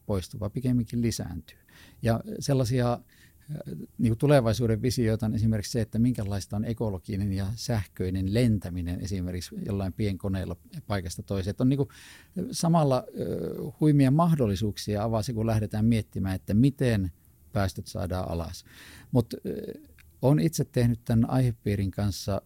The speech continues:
oikeastaan töitä läpi tuon, äh, poliittisen taipaleen ja,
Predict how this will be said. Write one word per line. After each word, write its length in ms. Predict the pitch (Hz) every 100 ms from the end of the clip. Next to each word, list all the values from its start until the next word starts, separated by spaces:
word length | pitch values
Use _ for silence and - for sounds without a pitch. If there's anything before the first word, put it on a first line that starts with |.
| -
oikeastaan 500 | 110 110 98 107 98
töitä 320 | 110 110 98
läpi 280 | 101 - 104
tuon, 300 | - 98 98 -
äh, 200 | 101 110
poliittisen 520 | - 113 - 90 101 87
taipaleen 600 | 107 104 90 87 87 90
ja, 140 | 90